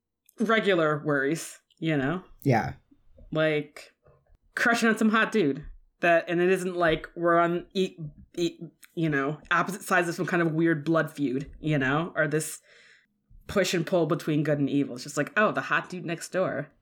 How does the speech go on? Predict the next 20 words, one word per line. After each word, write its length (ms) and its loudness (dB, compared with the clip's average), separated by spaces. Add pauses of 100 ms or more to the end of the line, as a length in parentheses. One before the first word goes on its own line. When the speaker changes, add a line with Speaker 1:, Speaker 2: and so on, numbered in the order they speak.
Speaker 1:
Like, 140 4
Speaker 2:
Right. 180 0
Speaker 1:
how 80 -6
do 100 -4
I 100 0
talk 280 -2
to 80 -8
him? 160 -10 (180)
<laughs> 160 0 (120)
Speaker 2:
Yeah. 260 2
Speaker 1:
Does 200 2
he 120 4
know 300 4
that 100 4
I 140 2
am 420 4
<laughs> 40 0
a, 580 0 (260)
a 60 2
dirtbag? 880 0